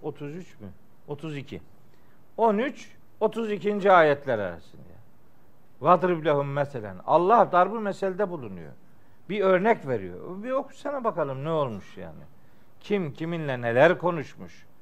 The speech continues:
Bu konuşmaların sonunda neler oluyor, neler gidiyor, ne bir, yok. Yani anlamadan böyle acayip bir, e, anlamamayla anlaşmış bir pozisyonumuz var yani.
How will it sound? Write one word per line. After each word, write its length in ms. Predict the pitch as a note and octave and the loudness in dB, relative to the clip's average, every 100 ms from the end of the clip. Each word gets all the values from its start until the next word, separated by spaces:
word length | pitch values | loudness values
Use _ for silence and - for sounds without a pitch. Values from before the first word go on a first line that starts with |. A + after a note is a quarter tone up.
| - - - - | -18 -18 -16 -10
Bu 100 | C#3+ | -6
konuşmaların 680 | D#3 D#3+ D#3 D#3+ D#3+ F3 F3 | -4 -4 -6 0 0 0 -4
sonunda 480 | D#3 D#3 D3+ D3+ | -6 -6 -4 -4
neler 300 | C3+ G#2+ B2 | -4 0 2
oluyor, 420 | F3 E3+ D3 A#2 G#2 | 4 2 0 -2 -2
neler 300 | A2 D3+ F3+ | -2 0 0
gidiyor, 400 | D#3 C#3+ A#2+ A2+ | -4 -10 -8 -8
ne 240 | C#3+ D3 | -10 -10
bir, 120 | C#3+ C3+ | -14 -14
yok. 220 | G#3 D4+ - - - - - - - | -10 -8 -10 -16 -18 -18 -18 -12 -2
Yani 220 | D#3+ F3 | 0 4
anlamadan 640 | E3+ A3 A3 F3 G3 G3+ | 4 4 4 4 2 2
böyle 200 | F#3 F#3 | 2 4
acayip 440 | F3 D3+ F3 F#3 | 2 2 0 0
bir, 140 | F3 G3 F#3+ - - - - - | -2 -4 -6 -18 -20 -20 -20 -10
e, 460 | D3 C#3+ C#3 C#3+ C#3 - | -4 0 0 -2 -2 4
anlamamayla 1200 | D3+ F#3 G#3 B3+ B3+ A#3 A3+ A#3+ A#3 G3+ F#3+ D3+ | 4 4 6 6 8 6 8 8 8 6 8 8
anlaşmış 680 | F#3 F#3 F#3 F3+ F#3 F#3+ - | 6 4 2 0 -4 -8 -6
bir 140 | E3+ | -6
pozisyonumuz 720 | D3 D#3+ C#3 D#3 C#3+ C3+ A#2 F2+ | -4 -8 -8 -6 -6 -6 -8 -10
var 140 | E2+ | -12
yani. 260 | E2 D2+ | -12 -14